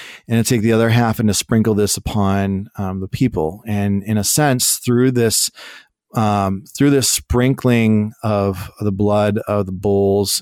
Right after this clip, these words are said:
and, um, upon the people and upon the altar, that,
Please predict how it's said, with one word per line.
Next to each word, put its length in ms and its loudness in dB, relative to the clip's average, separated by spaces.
and, 500 -4
um, 680 -4
upon 380 -2
the 60 -2
people 320 -2
and 80 2
upon 300 -2
the 120 -2
altar, 480 -4
that, 220 0